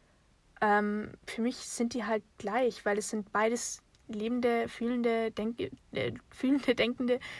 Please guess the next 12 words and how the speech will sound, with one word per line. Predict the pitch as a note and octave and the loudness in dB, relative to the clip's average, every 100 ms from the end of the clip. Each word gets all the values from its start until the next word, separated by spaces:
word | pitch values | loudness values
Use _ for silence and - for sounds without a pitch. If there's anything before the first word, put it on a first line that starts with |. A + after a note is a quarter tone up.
| - | -6
Lebewesen. | A3+ B3+ C4 A#3+ B3+ B3+ C4+ - - - - - _ _ - | 0 0 0 -2 -2 -6 -8 -14 -16 -16 -18 -20 _ _ 4
Ähm, | A3 A3 A3 A3 - _ _ _ - - - | 4 4 0 -4 -10 _ _ _ -20 -18 0
und | A3+ A3 G#3+ G#3 - - - - - _ _ _ _ _ _ _ _ - | 4 6 4 2 -2 -8 -12 -16 -20 _ _ _ _ _ _ _ _ -4
wenn | G#3+ A3 G#3+ - | 0 0 -2 -4
ein | A3+ | -4
Tier | - C4 C4+ | 0 2 4
genauso | A3 A3 A#3 A3+ A3 | 4 4 4 2 0
Schmerz | - A3+ A#3+ - | 2 4 4 2
verspürt | G#3+ - B3 A#3 A#3 | -6 -4 2 2 2
wie | G#3 | -2
ein | G#3 | 0
Mensch | G3+ G3+ | -2 -2